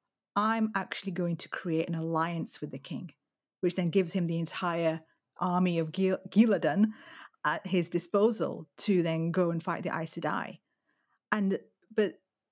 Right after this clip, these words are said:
there aren't any Aes Sedai who are noticing that, thinking, "Oh, there's something here."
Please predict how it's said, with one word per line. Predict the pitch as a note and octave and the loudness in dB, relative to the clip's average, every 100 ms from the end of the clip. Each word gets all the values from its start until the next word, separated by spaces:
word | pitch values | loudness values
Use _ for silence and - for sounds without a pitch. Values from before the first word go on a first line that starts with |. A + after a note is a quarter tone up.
| _ | _
there | G3+ G#3+ | 0 2
aren't | A3 - | 0 -2
any | G3+ F#3+ F#3 - | 0 2 0 0
Aes | F3+ F3 - | -2 -2 -2
Sedai | F#3+ F#3+ F#3 E3+ | 0 0 -2 -2
who | F3+ | 0
are | F3 | 0
noticing | F3 F#3+ - - E3 | 2 0 -2 -6 -6
that, | - E2 - - | -4 -6 -8 -4
thinking, | F#3 - F#3+ | -4 -2 0
"Oh, | F#3+ D#3+ - | 0 -2 -6
there's | E3+ | -4
something | G3+ F#3 E3+ E3 D#3 | -2 -2 -2 -4 -6
here." | _ - A#3 F#3+ D#3+ | _ -2 -2 0 -6